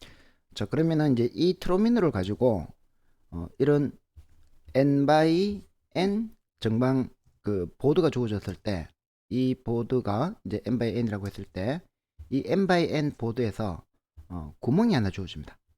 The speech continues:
어. 그러면 이제 이 구멍을 제외하고, 어, 트로미노로 나머지 칸을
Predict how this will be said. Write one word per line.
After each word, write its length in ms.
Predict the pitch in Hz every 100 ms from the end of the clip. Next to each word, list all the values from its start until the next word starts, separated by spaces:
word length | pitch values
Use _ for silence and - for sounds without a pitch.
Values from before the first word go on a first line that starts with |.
| -
어. 100 | 76 - _ _ _ _ _ _ _ _ -
그러면 320 | 165 180 151
이제 100 | 135
이 240 | - 175 190
구멍을 580 | - 139 196 214 202
제외하고, 800 | 185 185 196 156 156 117 101 139 - _ - _ _ -
어, 100 | - -
트로미노로 840 | - 156 156 170 170 143 160 214 -
나머지 360 | 92 101 135 139
칸을 400 | - 139 165